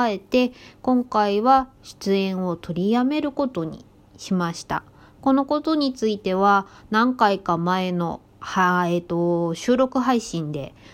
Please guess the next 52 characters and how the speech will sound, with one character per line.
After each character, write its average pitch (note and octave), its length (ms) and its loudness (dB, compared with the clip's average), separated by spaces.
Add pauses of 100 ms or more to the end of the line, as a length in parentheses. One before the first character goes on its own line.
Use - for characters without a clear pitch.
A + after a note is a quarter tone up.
(100)
私 F#3 520 -4
が F3 260 0 (260)
喋 F#3+ 380 -2
っ - 20 -20
て - 120 -6
い E3 40 -2
る E3+ 140 -4
の E3 140 -4
で、 E3 100 -4
も F3+ 160 -2
し - 100 -10
興 G#3+ 180 0
味 F3 140 -6
が D#3+ 100 -8
あ D#3+ 60 -6
れ D#3+ 120 -8
ば - 220 -10 (140)
聞 F#3 140 -2
い F3 60 -2
て F3+ 80 -2
も F3+ 180 -2
ら F3+ 140 0
え F3 80 -2
ば D#3 160 -8
と D#3 120 -10
思 G3 240 0
う F3 40 -4
ん E3+ 40 -6
で E3 140 -8
す - 160 -16
け D3 180 -12 (120)
ど、 A#3+ 280 4 (920)
今 F4 220 8
日 C3+ 80 -2
で - 60 -14
す。 - 200 -12 (840)
二 A#3 140 6
十 F#3 160 0
五 F3+ 160 -2
日 E3 300 -6
ね、 C4 320 2 (580)
え F#3 280 2
ー、 F3 40 0
新 A3+ 240 2
宿 G#3+ 220 0
ナ G#3 160 2
イ A3+ 120 2
ン A#3 40 0
ス - 140 -12
パ B3 220 2
イ G#3+ 100 0
ス、 E3 420 -4